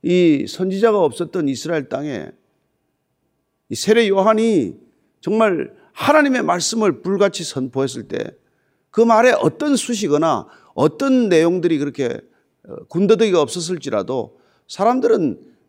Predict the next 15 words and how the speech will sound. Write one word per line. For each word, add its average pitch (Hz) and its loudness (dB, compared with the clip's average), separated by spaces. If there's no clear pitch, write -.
부름대같이 214 2
모이기 135 -2
시작을 104 -4
한 90 -8
것이죠. - -14
말라기 226 4
선지자에 220 2
따르면은, 165 0
예, 95 -6
그는 165 4
이렇게 170 2
선-, - -10
이, - -10
얘기하고 120 0
있습니다. - -10